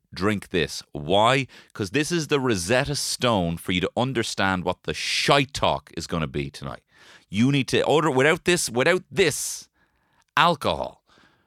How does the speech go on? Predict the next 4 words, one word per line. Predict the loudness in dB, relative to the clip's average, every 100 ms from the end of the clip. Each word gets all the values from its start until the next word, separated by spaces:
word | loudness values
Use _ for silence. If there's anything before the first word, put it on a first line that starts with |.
| _ _ _
without | -4 0 0 2
this, | 0 0 -4 -8 -12 _ _ _ _
hey, | -6 -6 -6 _ _ _ _ _ _ -20 -20 -16 0
bifter. | 0 0 -4 -6